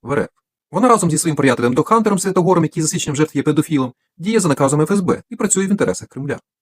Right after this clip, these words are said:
Крім того, вона займалася переслідуванням українських релігіознавців, уповноважених державою проводити науково-експертний супровід, консультування та оцінку діяльності релігійних організацій. Простіше кажучи, намагалася їх дискредитувати,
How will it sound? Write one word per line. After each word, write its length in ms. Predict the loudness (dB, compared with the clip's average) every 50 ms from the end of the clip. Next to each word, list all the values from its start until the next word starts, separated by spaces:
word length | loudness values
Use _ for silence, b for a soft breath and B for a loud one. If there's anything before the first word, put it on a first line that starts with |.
| _ _ _
Крім 180 | -6 -6 -2
того, 300 | 2 2 4 4 2 0 -2
вона 180 | 0 2 2
займалася 380 | 4 4 4 4 4 4 2 0
переслідуванням 460 | 0 0 2 2 2 0 2 2 0
українських 380 | 0 2 0 -2 -2 -4 -8 -4
релігіознавців, 600 | -2 0 0 0 2 2 0 -2 -2 -6 -20 _ _ _ _ _ -12
уповноважених 500 | -4 -2 0 2 2 2 2 2 2 0
державою 340 | 0 0 2 2 2 2 0 _ _ _
проводити 400 | -6 -2 0 0 0 2 0 2
науково-експертний 640 | 0 2 2 2 0 0 0 -4 -6 -6 -4 -2 -2
супровід, 420 | -4 -4 -4 -4 -2 -2 -2 -4 _ _ _
консультування 500 | -6 -4 -4 -4 -4 -2 0 0 0 2
та 100 | 2 2
оцінку 300 | 0 2 0 -2 -4 0
діяльності 300 | 0 2 2 2 0 -2
релігійних 340 | -2 -2 -2 -2 -4 -4 -4
організацій. 480 | -2 -2 0 0 -2 -4 -6 _ _ _ _ _ _
Простіше 320 | -10 -10 -8 -6 -6 -2 0
кажучи, 340 | 2 2 2 0 -4 -8 -6
намагалася 380 | -2 0 4 4 4 4 2 0
їх 80 | 0
дискредитувати, 720 | 0 -2 -2 -2 -6 -6 -4 -2 0 0 0 0 -2 _